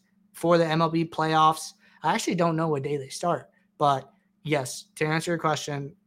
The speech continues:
full support for showdowns, short slates, whatever it may be.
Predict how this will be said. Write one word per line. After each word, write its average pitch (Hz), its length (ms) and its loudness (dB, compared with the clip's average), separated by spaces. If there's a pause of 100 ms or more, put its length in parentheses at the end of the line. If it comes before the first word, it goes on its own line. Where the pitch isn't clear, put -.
(140)
full 180 260 0
support 151 580 -2
for 135 300 -2
showdowns, 160 840 4 (260)
short 170 280 4
slates, 151 600 -2
whatever 156 300 4
it 156 60 -2
may 147 180 -4
be. 143 360 -6